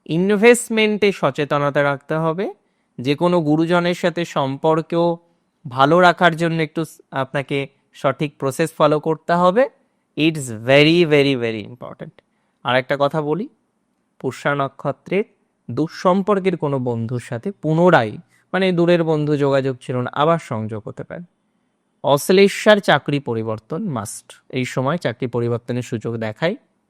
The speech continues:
আইটি সেক্টর, নন আইটি সেক্টর উভয় ক্ষেত্রেই পরিবর্তনটা খুব স্ট্রং। অশ্লেষা, অশ্লেষা অনেক ক্ষেত্রে বেশি বুঝেও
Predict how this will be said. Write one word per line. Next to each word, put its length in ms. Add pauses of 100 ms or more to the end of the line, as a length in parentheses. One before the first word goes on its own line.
(440)
আইটি 360
সেক্টর, 480 (380)
নন 180
আইটি 260
সেক্টর 380
উভয় 280
ক্ষেত্রেই 720 (220)
পরিবর্তনটা 600
খুব 220 (300)
স্ট্রং। 280
অশ্লেষা, 640 (500)
অশ্লেষা 480
অনেক 160
ক্ষেত্রে 300
বেশি 440 (640)
বুঝেও 560